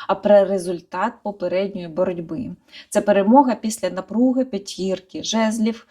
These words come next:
коли хаос, конкуренція, внутрішні конфлікти вже були пройдені. Тому повня з таким градусом говорить, що справді завершила фазу доведення, і тепер питання не в тому, чи гідний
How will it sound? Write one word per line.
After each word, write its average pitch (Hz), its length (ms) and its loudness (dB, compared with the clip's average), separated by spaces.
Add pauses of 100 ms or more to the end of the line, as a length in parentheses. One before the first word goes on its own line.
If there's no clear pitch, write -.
(260)
коли 208 180 0
хаос, 190 500 0
конкуренція, 190 1040 -2
внутрішні 196 720 0
конфлікти 214 560 -4
вже 196 300 -4
були 202 280 0
пройдені. 170 760 -6 (360)
Тому 269 240 8
повня 277 440 4 (280)
з - 100 -10
таким 208 260 -2
градусом 240 540 2
говорить, 180 540 0
що 247 220 0
справді 190 520 -4
завершила 165 560 0
фазу 160 460 -4 (140)
доведення, 175 800 0
і 196 80 -12
тепер 185 400 -4
питання 175 440 -4
не 170 120 -6
в - 60 -18
тому, 320 300 2
чи - 160 0
гідний 262 640 4